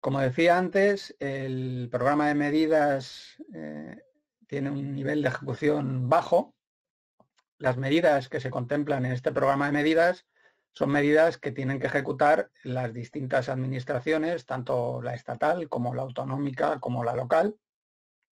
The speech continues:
Y, por lo tanto, si queremos incrementar el nivel de ejecución, pues, eh, eh,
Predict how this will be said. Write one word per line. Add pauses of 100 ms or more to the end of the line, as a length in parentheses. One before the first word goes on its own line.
(880)
Y,
por
lo
tanto,
si
queremos
incrementar
el
nivel
de
ejecución,
pues,
eh,
eh,